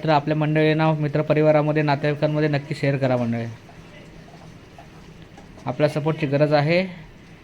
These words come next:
आपण सपोर्ट केला तर आपल्याला अशाच प्रकारचे अनेक व्हिडिओ पाहायला मिळतील. गावाकडचं निसर्ग देखील पाहायला मिळतो, मच्छीमारी पाहायला मिळते. तसेच आज आपण आगळीवेगळी रेसिपी बनवतोय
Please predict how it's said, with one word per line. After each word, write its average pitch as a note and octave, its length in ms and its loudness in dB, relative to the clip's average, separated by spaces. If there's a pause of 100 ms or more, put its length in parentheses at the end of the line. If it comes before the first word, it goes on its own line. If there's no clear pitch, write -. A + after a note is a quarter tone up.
(160)
आपण C3 240 0
सपोर्ट D3 320 -4
केला D#3 220 4
तर - 200 0
आपल्याला D3+ 360 2
अशाच D#3 200 -2
प्रकारचे D3+ 400 -2
अनेक D3 320 0 (240)
व्हिडिओ D3 420 2 (680)
पाहायला D3+ 300 6
मिळतील. D#3 380 2
गावाकडचं D3 560 2
निसर्ग D#3 320 0
देखील D3+ 220 0
पाहायला D3 320 2
मिळतो, D3+ 440 0 (520)
मच्छीमारी D#3 480 2
पाहायला D3 280 2
मिळते. D3 560 0 (960)
तसेच D#3 220 0
आज D3+ 220 4
आपण D#3 280 2
आगळीवेगळी D#3+ 600 2
रेसिपी D#3 280 2
बनवतोय D#3 420 2